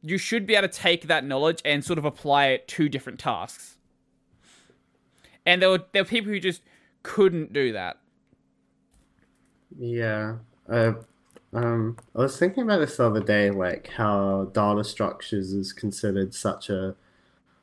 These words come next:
Speaker 2: hard course
Speaker 1: Mm-hmm.
Speaker 2: to do. I think, um, <clears throat> that's because you have to, like, 'cause you're,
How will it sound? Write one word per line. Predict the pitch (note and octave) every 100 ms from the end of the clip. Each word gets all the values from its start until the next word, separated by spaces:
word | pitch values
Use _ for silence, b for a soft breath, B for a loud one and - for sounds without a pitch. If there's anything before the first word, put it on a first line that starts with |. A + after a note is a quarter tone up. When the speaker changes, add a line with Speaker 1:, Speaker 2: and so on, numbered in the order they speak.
| -
Speaker 2:
hard | B2+ A2+ A2
course | - A2 G#2 A2 C3+
Speaker 1:
Mm-hmm. | G#2
Speaker 2:
to |
do. | G#2 G2 G#2+ - B B B B -
I | A#2
think, | A2+ B2+ C#3 -
um, | D#3 D3+ C#3 B2 A2 G#2+ _ _ _ _ _ -
<clears throat> | G3+ E3 B2 - -
that's | G#2+ A2+
because | - C#3 D#3 C#3
you | C#3
have | C3+ B2 -
to, | -
like, | A#2 G2+ -
'cause | D3 B2+
you're, | C3+ C3